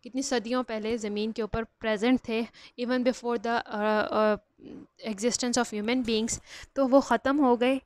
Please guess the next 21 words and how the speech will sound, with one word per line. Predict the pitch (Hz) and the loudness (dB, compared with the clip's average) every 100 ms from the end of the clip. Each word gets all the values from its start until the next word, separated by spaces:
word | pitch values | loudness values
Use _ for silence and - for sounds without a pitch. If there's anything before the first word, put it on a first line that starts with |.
| - | -6
इंसानों | 247 226 214 214 | -4 -2 -4 -4
के | 233 247 | -6 -8
आने | 214 214 233 | -6 -4 -4
से | 240 | -4
पहले | 226 220 226 | -6 -6 -2
ही | 254 | -2
वो | 233 | -2
ख़त्म | 226 214 - 240 | -2 -4 -4 -2
हो | 220 | 0
गए। | 208 | -2
किस | 214 277 | -4 -4
तरह | 285 262 240 | 0 2 2
से | 240 | 0
साइंटिस्ट | 233 214 214 - | -4 -4 -4 -2
को | 226 | -2
अब | 214 | -2
उनके | 220 220 | -6 -6
बारे | 208 208 | -6 -6
में | 214 | -8
पता | 214 208 | -10 -12
चला? | 214 220 226 | -10 -4 -4